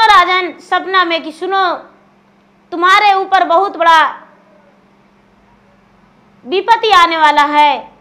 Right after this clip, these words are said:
तेरा घर में प्रवेश हो जाएगा विपत और हम किनारा लग जाएंगे। राजा, राजा स्वप्न में कहते हैं कि हे लक्ष्मी माता, मेरा तीन पुत्र है, मेरा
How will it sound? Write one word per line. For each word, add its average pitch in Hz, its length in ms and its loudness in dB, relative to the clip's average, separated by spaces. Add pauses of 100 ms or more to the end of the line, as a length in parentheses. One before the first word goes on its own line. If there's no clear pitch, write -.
(320)
तेरा 330 220 2
घर 294 200 -2
में 302 200 -6
प्रवेश 285 380 -2
हो 294 80 -6
जाएगा 269 380 -2
विपत 247 480 -6 (1160)
और 330 240 2
हम 415 180 -4
किनारा 330 500 2
लग 277 200 0
जाएंगे। 208 340 -4 (960)
राजा, 294 460 0
राजा 285 360 0
स्वप्न 285 360 -8
में 269 140 -10
कहते 262 360 -4
हैं 254 180 -14 (1160)
कि 311 60 -8
हे 330 220 4
लक्ष्मी 370 320 -2
माता, 339 360 -2
मेरा 330 300 0
तीन 330 300 -8
पुत्र 254 260 -10
है, 226 220 -10 (1700)
मेरा 359 320 0